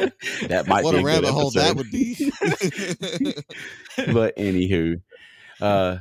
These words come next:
Speaker 1: yeah, this is, like Jordan just said, we're just here to have a cold drink and talk some Disney. We're gonna pass through those imaginary gates and kind of forget all the bullshit right now.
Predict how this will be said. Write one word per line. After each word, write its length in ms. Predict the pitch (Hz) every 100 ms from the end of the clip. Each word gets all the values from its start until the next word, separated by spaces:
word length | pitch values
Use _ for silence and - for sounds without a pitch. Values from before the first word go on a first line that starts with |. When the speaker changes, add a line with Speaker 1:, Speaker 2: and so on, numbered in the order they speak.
| 98
Speaker 1:
yeah, 320 | 107 113 78 80
this 300 | 107 117 113
is, 100 | 90
like 180 | 113
Jordan 280 | 107 107 120
just 180 | 117 110
said, 220 | 98 98
we're 140 | 98 98
just 280 | 101 95 -
here 200 | 90 92
to 80 | 92
have 260 | 92 90
a 60 | 90
cold 320 | - 95 92
drink 340 | 92 95 98
and 120 | 90 87
talk 260 | 95 76
some 160 | - 82
Disney. 460 | 90 101 104 107 104
We're 160 | 90
gonna 340 | 85 92 85 78
pass 380 | - 92 92
through 180 | - 92
those 240 | 87 90 85
imaginary 580 | 85 87 90 87 85
gates 460 | 82 92 104 90 -
and 100 | 82
kind 220 | - 87
of 80 | 82
forget 340 | - 78 82 87
all 160 | 85
the 80 | 78
bullshit 680 | 73 87 95 95 - 110 -
right 180 | 110
now. 360 | 73 123 135 151